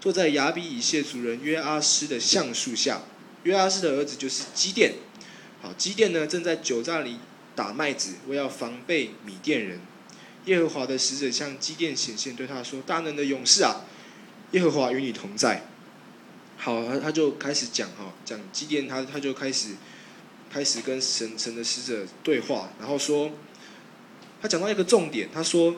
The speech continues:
第十五节说：“主啊，我有何能去拯救以色列人呢？我在马拿西的支派中是至贫穷的。”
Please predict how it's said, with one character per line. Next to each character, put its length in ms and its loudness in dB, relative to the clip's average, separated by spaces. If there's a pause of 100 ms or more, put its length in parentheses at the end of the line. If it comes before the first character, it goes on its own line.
(340)
第 140 -2
十 200 6
五 120 2
节 180 2
说 400 4
：“主 200 0
啊， 240 0 (680)
我 100 12
有 100 12
何 320 2
能 140 0
去 100 0
拯 240 0
救 180 4
以 120 0
色 220 6
列 140 8
人 220 2
呢？ 180 -6 (840)
我 80 -2
在 160 6
马 240 0
拿 180 -2
西 220 4
的 100 4
支 160 -2
派 160 2
中 220 0
是 240 2 (340)
至 220 2
贫 240 -6
穷 160 4 (100)
的。” 120 -10